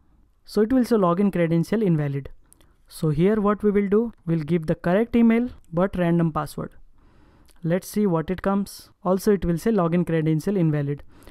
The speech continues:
So what we will do, we'll write correct password, that is one two three four five six.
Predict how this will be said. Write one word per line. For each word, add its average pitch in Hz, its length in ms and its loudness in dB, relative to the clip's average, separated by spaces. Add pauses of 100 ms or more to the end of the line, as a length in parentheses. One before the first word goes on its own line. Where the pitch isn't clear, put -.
(160)
So - 200 -4
what 214 240 0
we 190 100 4
will 160 180 0
do, 165 320 -2 (140)
we'll 165 380 -2
write 156 300 -4
correct 208 320 -2
password, 214 400 -2
that 151 200 -2
is 151 100 -4
one 156 180 0
two 160 100 -2
three 151 160 -4
four 147 160 -2
five 151 280 -4
six. - 440 -4